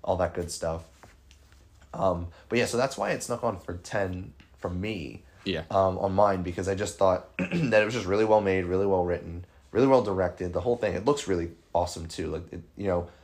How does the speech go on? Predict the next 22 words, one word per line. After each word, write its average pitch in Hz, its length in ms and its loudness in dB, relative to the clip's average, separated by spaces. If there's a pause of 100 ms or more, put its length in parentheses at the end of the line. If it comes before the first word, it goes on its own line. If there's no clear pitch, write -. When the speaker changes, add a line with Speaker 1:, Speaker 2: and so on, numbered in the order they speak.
(140)
Speaker 1:
the 131 120 4
only 135 180 6
thing 120 180 2
I 101 80 4
would 95 220 0
say 92 320 0
against 85 460 -2
it, 78 120 -4
if - 120 -12
we, 85 100 -10
if 90 140 -6
I 90 100 4
were 95 200 0
to 92 40 0
bring 90 160 0
up 87 80 -2
any 92 160 -2
negatives, 101 460 0
is 87 100 -8
that 92 120 2
I 90 80 4
think 98 280 -4